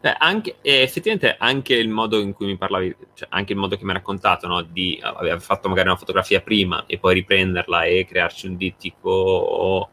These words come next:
metterla a parte in progetto, cioè magari quella foto l'hai fatta nel momento in cui semplicemente volevi fare quella foto, oppure semplicemente hai visto una fotografia e l'hai voluta fare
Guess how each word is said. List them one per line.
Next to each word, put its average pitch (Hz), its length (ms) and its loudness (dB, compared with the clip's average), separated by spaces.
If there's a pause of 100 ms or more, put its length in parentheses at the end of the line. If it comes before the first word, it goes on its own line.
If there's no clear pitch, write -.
(100)
metterla 87 300 -2
a - 20 0
parte 95 280 0
in 95 100 -4
progetto, 101 580 0 (1300)
cioè 104 140 0
magari 117 180 4
quella 113 180 6
foto 123 180 2
l'hai 107 80 4
fatta 110 200 0
nel 107 100 0
momento 113 300 0
in 110 100 -2
cui 104 120 -4
semplicemente 110 720 0
volevi 107 240 2
fare 104 180 0
quella 107 220 2
foto, 110 680 4 (140)
oppure 107 560 2 (1300)
semplicemente 131 540 0
hai 110 60 0
visto 117 220 -2
una 123 120 2
fotografia 135 400 2
e - 40 4
l'hai 117 140 4
voluta 123 280 -2
fare 131 480 4